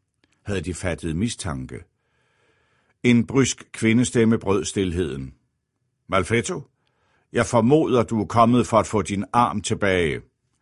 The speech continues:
"Øh, ja, min arm." "Hvad snakker hun om?"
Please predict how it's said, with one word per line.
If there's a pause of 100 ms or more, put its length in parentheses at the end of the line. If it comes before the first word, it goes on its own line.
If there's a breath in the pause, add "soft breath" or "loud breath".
(560 soft breath)
"Øh, (560)
ja, (680)
min
arm." (880)
"Hvad
snakker
hun
om?"